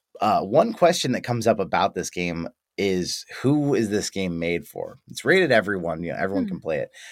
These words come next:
Speaker 1: But some people say that it seems like it's a kid's game. What do you think about that?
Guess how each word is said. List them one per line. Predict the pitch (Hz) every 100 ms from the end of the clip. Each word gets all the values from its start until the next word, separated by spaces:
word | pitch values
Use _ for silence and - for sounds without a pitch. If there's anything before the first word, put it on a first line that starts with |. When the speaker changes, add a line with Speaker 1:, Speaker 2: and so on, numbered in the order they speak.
| - -
Speaker 1:
But | 110
some | 135 143
people | 143 117
say | 117 - 101 101
that | 92 90
it | 87 -
seems | - 92 87
like | 87 87
it's | 78
a | 69
kid's | - 67 69 -
game. | 50 50 -
What | 104 147
do |
you | 117 90
think | - 65
about | 55 50 -
that? | 50